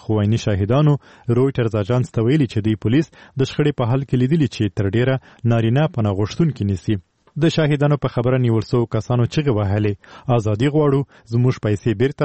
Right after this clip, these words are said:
راکړئ او موږ مه ډبوئ." ډیری پناه غوښتونکي د کروشیا له سرحدي ساتونکو شکایت لري او دوی تورن کړي چې د کروشیا سرحد ته د اوښتو پر مهال یې زور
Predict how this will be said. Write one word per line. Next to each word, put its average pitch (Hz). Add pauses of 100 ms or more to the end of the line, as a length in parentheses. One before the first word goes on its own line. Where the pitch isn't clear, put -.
راکړئ 131 (260)
او 117
موږ 120
مه 139
ډبوئ." 107 (640)
ډیری 160
پناه 156
غوښتونکي 151
د 123
کروشیا 123
له 123
سرحدي 113
ساتونکو 151
شکایت 107
لري 101 (240)
او 107
دوی 110
تورن 104
کړي 147
چې 139 (420)
د 135
کروشیا 135
سرحد 123
ته 107 (240)
د -
اوښتو 107
پر 110
مهال 113
یې 143 (380)
زور 110